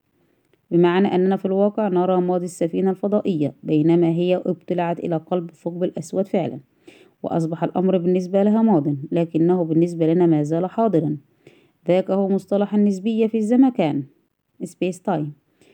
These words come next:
إذا معنى ذلك أن الثقب الأسود مظلم تمامًا، ولا نقدر نحن على رؤيته. ولكن لو كان ذا-، كذلك فعلًا، فكيف نقدر نحن على ملاحظته؟ وهل هو فعلًا يمتص كل ما يدخل إلى مجاله ولا تفلت منه أي إشعاعات؟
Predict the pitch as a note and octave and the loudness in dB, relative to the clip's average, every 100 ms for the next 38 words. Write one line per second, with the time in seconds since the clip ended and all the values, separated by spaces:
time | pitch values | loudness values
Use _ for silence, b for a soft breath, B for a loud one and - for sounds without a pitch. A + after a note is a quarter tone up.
0 | b _ _ - F3 E3 D#3+ D#3+ E3+ E3+ | b _ _ -4 2 4 4 2 0 0
1 | F3+ F#3 F#3+ F#3+ F#3 F#3+ F#3+ F#3+ - G#3 | 0 0 0 0 0 -2 -4 -4 -4 -4
2 | G#3+ G#3+ G3 G3 G3+ G#3 A3+ A#3 D#3+ D3 | -2 0 0 0 2 2 4 4 2 0
3 | D3 D3+ D3+ D#3+ E3 E3 E3+ F3 E3+ F#3 | -2 0 2 2 0 0 2 0 0 -2
4 | F3 F3+ F#3+ G3+ G3+ D3+ - - b b | 0 0 2 2 2 0 -4 -20 b b
5 | b b - F#3+ G#3+ A3 A3 G#3+ G#3+ A3 | b b -2 2 2 2 2 2 2 2
6 | A3 A3 A3 G#3 G#3+ - G3+ F#3+ G3+ G#3 | 2 2 2 2 0 0 0 2 2 2
7 | G#3 A3 A3 G#3 G3+ G3 G3 G3 G3 G3 | 0 0 2 0 0 0 0 0 0 0
8 | F#3+ G3 G3 G3 G3+ F#3 G3 G3 G#3 A3+ | -2 0 0 0 -2 -2 0 2 4 2
9 | G#3+ F#3 C#3+ A#2+ - b b b b _ | 0 -4 -4 -6 -10 b b b b _
10 | E3+ D#3+ D#3+ D#3 F3+ F3+ F#3+ F#3+ F3+ D#3+ | -2 0 2 2 2 0 2 2 2 2
11 | D#3+ E3 D#3 - F#3 F3+ F3 F3 - F3 | 0 -6 -6 -4 -2 2 2 0 -2 -4
12 | F3 F3+ E3+ D#3+ F3 F#3+ A3+ G#3+ F3+ E3+ | 0 2 2 4 2 2 0 -2 -2 0
13 | D#3 F3 F3 E3+ E3 - E3+ F3 E3+ - | 0 -2 -4 -2 -2 0 2 4 2 2
14 | F3 F3 E3 - D#3+ D3+ E3+ | -2 -2 -4 -4 -4 0 0